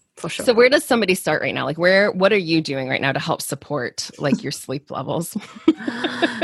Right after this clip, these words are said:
Speaker 1: I do sleep really well, I have to say, unfortunately.
Speaker 2: <laughs>
Speaker 1: But I do think what keeps me sane a lot of the time is that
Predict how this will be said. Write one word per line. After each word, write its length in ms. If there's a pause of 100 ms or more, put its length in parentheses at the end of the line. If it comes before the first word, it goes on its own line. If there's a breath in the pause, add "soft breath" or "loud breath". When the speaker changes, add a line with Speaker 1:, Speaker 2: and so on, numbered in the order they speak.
(100)
Speaker 1:
I 180
do 180
sleep 340
really 240
well, 300
I 80
have 160
to 120
say, 280
unfortunately. 720
Speaker 2:
<laughs> 580
Speaker 1:
But 420 (100)
I 140
do 240
think 680 (340)
what 320
keeps 340
me 120
sane 680
a 80
lot 300
of 100
the 100
time 520
is 360
that 400